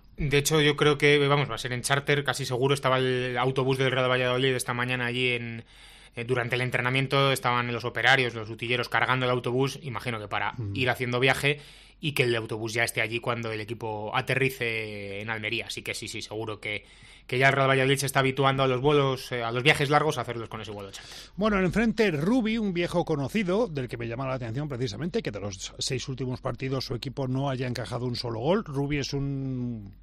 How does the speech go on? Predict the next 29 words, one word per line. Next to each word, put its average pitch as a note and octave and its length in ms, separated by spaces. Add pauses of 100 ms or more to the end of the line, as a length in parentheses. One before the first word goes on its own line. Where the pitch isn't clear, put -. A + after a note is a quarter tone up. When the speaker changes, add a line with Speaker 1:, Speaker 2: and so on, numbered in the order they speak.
(100)
Speaker 2:
un D3 140
entrenador D#3 640
de C#3 240
marcadores B2+ 640
altos, F#3+ 560
al A2 100
estilo C3 340
de A#2 100
Luis A#2 180
César, F3+ 420
de A#2+ 380
meter B2+ 400
pero A#2+ 200
encajar. F#3+ 500 (600)
Lleva E3+ 260
cuatro F#3 440
sin D3 220
encajar F3 600
y C#3+ 540
el C3+ 180
Valladolid C3+ 380
que D#3+ 100
tiene D3+ 200
que D#3 80
viajar D#3+ 320
con F3 100
la D#3 80
misión D#3 480
de D#3 300